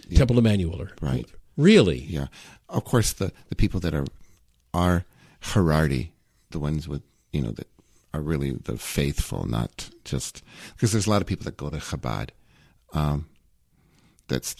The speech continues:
Speaker 1: that's the Orthodox in town. Um, they, they would go all the time in, on morning and evening prayers and things like that. Um, but no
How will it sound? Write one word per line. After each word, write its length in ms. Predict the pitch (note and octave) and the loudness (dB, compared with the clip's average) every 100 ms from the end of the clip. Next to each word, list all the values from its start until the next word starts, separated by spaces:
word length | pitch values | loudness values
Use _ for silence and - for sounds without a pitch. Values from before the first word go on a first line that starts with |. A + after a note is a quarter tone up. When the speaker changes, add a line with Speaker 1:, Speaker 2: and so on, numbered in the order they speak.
| - | -12
Speaker 1:
that's 140 | E2+ - | -10 -8
the 200 | C#2 D2 | -8 -8
Orthodox 720 | - D2+ - C#2 A#1 - - - _ _ | -6 -6 -4 -6 -6 -8 -14 -16 _ _
in 100 | - C2 | -4 -2
town. 380 | E2 C#2+ B1+ - _ _ _ _ - | -2 -2 -6 -12 _ _ _ _ -8
Um, 380 | F2 E2 D#2 D2+ _ _ _ _ _ - | -4 -2 -4 -6 _ _ _ _ _ -4
they, 300 | F#2 F#2+ F#2 | 0 2 0
they 300 | - F2 E2 | -2 -2 0
would 200 | E2 - _ - | -2 -6 _ -10
go 220 | - D#2+ C#2+ | -4 -2 -2
all 120 | B1 | -4
the 100 | C2 | -4
time 460 | - D#2 D2+ D2 C#2+ | -4 -2 0 0 -2
in, 220 | C#2 B1+ - | -4 -6 -6
on 160 | D2+ - | -6 -2
morning 420 | E2 D#2+ D#2+ D2+ | 0 0 2 0
and 80 | D2+ | -2
evening 300 | D2 C#2 D2 | -4 -4 -4
prayers 600 | - G2+ F#2 E2+ D#2+ - | 0 2 2 0 -2 -6
and 140 | C#2+ C#2+ | -6 -4
things 220 | C#2+ C2+ | -4 -4
like 140 | A#1+ | -6
that. 260 | - A#1 G#1+ - - - - _ - | -4 -6 -8 -14 -20 -20 -20 _ -4
Um, 420 | F2+ F2 F2 E2+ - _ _ _ _ _ _ | 0 2 2 0 -4 _ _ _ _ _ _
but 140 | G#2+ | 0
no 280 | A#2 B2 F2+ | 4 4 2